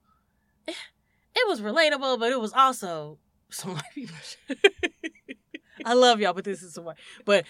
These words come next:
baby and Funny Girl, when Omar Sharif leaves her at the end,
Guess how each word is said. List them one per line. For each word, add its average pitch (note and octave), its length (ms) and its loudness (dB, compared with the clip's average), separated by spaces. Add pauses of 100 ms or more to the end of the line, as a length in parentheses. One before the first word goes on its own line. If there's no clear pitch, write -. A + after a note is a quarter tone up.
(120)
baby A#3+ 540 2
and G3+ 220 -2
Funny D4+ 260 2
Girl, G4+ 420 4
when A3+ 140 2
Omar D#4+ 300 6
Sharif B3+ 500 0
leaves G4 400 0
her G#4+ 260 6
at - 60 0
the F4 80 0
end, C#5+ 600 -2